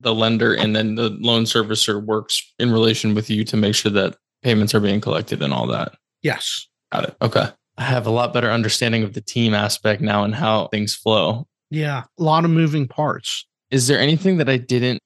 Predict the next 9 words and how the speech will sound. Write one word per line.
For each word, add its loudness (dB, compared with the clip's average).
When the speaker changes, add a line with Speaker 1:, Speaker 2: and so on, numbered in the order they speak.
Speaker 1:
touch -4
on 2
when 0
it -6
comes 0
to -4
the -4
process 2
of 0